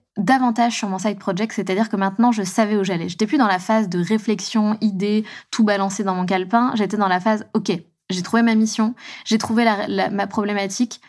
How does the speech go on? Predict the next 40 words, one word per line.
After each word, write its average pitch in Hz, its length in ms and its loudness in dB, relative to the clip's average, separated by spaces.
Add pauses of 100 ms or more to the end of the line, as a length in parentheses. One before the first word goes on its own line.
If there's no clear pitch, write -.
(100)
je 202 120 0
sais 247 180 0
ce 240 60 -4
que 226 120 2
je 214 100 -2
veux 202 60 -2
faire. 208 420 -2
Maintenant, 220 640 0
il 233 100 -2
faut 226 120 0
que 190 60 -2
j'avance 196 540 -2
et 196 60 -4
que 202 120 0
je 190 100 -2
crée 240 260 0
ce 226 60 -2
projet, 196 360 0
que 214 140 -4
je 180 100 -2
lui 175 220 0
donne 175 280 2
vie, 185 320 0
tout - 140 -4
simplement. 185 460 -4 (340)
Et 220 100 4
ça, 247 260 2
ça 254 140 0
marquait 196 240 -4
vraiment 202 240 2
le 226 60 2
début 196 300 -2
d'un 185 160 0
épanouissement 185 580 -4
personnel, 190 520 -2
je 185 120 -6
le 175 100 0
redis, 175 360 0 (240)
hors 214 160 2
norme. - 260 -6